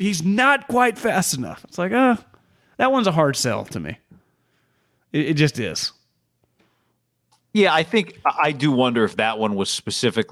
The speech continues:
Speaker 2: that specifically was some, uh, like, cover, not cover, but just an easy way to talk about it. I don't know. It feels like there's,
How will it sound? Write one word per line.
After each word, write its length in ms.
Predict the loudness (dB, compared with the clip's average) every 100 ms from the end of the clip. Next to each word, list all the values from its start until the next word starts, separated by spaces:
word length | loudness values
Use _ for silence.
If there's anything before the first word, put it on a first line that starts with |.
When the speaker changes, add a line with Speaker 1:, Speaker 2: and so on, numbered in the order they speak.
| -4
Speaker 2:
that 240 | -2 -2
specifically 640 | -6 -8 -4 -2 -2 0 0
was 260 | 2 0 0
some, 680 | -2 0 0 -2 -8 -10 -16 _ _ _ _ _ _ _ _ _ -4
uh, 560 | -2 0 -2 -4 -8 -12 -20 _ _ _ _ _ -12
like, 240 | -4 -4 -2
cover, 440 | -2 -2 -2 -6 0
not 260 | 0 0
cover, 420 | -2 -2 -2 -2
but 160 | 0 0
just 200 | 0 0
an 100 | -6
easy 380 | -2 0 2 2
way 180 | 2 2
to 80 |
talk 300 | 0 0 0
about 280 | -2 -6 -6
it. 140 | -8 -16 _ _ _ _ _ _ _ _ _ _ _ _ _ _ -4
I 100 | -2
don't 120 | -2
know. 180 | -6 -4
It 160 | -4 0
feels 180 | 0 2
like 200 | 0 0
there's, 380 | 0 0 -6